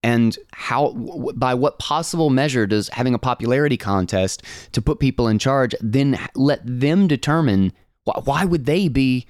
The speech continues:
when they're your next door neighbor, you don't trust them to know the truth, but you have a popularity contest and you put 'em a s-, put 'em in a suit and you shine some lights on 'em and put 'em on a stage and suddenly they're all powerful and all knowing?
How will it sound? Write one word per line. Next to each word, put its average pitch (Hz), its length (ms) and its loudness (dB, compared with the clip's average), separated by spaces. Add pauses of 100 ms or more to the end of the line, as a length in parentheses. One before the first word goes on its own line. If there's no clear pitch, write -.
(460)
when 160 340 0
they're 156 160 2
your 147 140 0
next 151 220 -2
door 143 140 0
neighbor, 147 460 2
you 127 180 0
don't 123 180 -2
trust - 280 -2
them 107 140 2
to 107 80 0
know 101 140 4
the 92 120 -2
truth, 110 360 -2
but 120 160 -6
you 123 160 2 (260)
have 139 120 -2
a 139 60 -2
popularity 139 520 0
contest 156 460 0
and 123 80 2
you 117 60 4
put 151 160 0
'em 135 100 0
a - 0 -
s-, - 180 -4 (360)
put 180 100 0
'em 165 80 2
in 135 80 2
a - 20 0
suit 151 380 0 (280)
and 127 140 2
you 117 160 2
shine 151 320 0
some 123 220 2
lights 117 320 0
on 160 100 2
'em 160 120 2
and 117 120 2
put 160 120 2
'em 156 80 0
on 135 80 2
a 107 40 -2
stage 143 380 0
and 123 120 2
suddenly 131 380 0
they're 110 260 0
all 110 140 0
powerful 131 540 0
and 123 80 2
all 113 120 2
knowing? 139 360 2